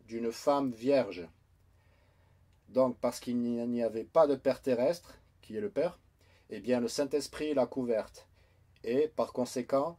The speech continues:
cet enfant est appelé le Fils de Dieu. Le fait qu'il est appelé le Fils de Dieu, en vertu du fait qu'il n'a pas de père humain,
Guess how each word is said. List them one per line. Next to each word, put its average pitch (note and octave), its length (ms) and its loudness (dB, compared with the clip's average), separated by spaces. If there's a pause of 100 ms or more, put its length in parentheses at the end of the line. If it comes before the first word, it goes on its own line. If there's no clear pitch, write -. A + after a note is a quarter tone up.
cet - 300 -6
enfant B2+ 380 0
est A2 160 -2
appelé A#2+ 380 2
le A2 100 -2
Fils A#2+ 240 -8
de A#2+ 120 2
Dieu. G#2 320 -4 (840)
Le A#2+ 160 -2
fait E3+ 380 0
qu'il B2 200 -4
est A#2+ 140 -2
appelé C#3+ 540 0 (200)
le A#2+ 80 -4
Fils C3+ 240 -8
de C3+ 100 2
Dieu, C#3 380 0 (240)
en A#2 140 -4
vertu C3 380 0
du B2+ 100 -2
fait D3+ 320 0
qu'il B2+ 160 -4
n'a A#2 120 0
pas C3+ 200 4
de B2 80 2
père B2 280 4
humain, C3 380 0